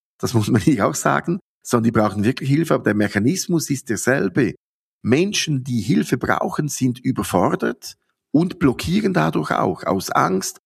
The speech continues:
aus Überforderung, aus Stress, aus Nichtwissen, wie es geht. Und wenn man dann mit denen schneller vorwärts geht, als sie selber können, dann beginnen sie auch richtigerweise zu blockieren und sagen,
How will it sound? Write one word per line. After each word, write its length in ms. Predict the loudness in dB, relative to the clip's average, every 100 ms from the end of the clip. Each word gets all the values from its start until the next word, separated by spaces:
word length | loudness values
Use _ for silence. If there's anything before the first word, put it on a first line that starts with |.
| _ -8
aus 180 | -4
Überforderung, 760 | -2 0 2 2 2 0 0 0
aus 200 | -4 -2
Stress, 540 | -2 0 0 0 -2 0
aus 300 | -2 -4 -14 _ _
Nichtwissen, 680 | 0 0 2 -2 -2 -2 -2
wie 100 | -2
es 160 | -2 0
geht. 380 | 2 2 0 -6 _ _ -2
Und 160 | 2
wenn 120 | 4 4
man 120 | 2
dann 160 | 2
mit 200 | 2 2
denen 420 | 2 2 2 0 0
schneller 460 | 0 2 2 0
vorwärts 520 | 2 2 2 0 -2
geht, 200 | 0 0
als 180 | 0 -2
sie 100 | -4
selber 380 | 0 0 0 -6
können, 580 | -2 -2 0 0 -2 -6 _ _ _ -2
dann 180 | 0 0
beginnen 400 | 0 0 0 0
sie 160 | 0
auch 220 | 0 -2
richtigerweise 760 | -4 -4 -2 0 2 2 0 -4
zu 120 | -4
blockieren 520 | -4 -4 -4 -2 0
und 120 | 0 0
sagen, 320 | 0 -2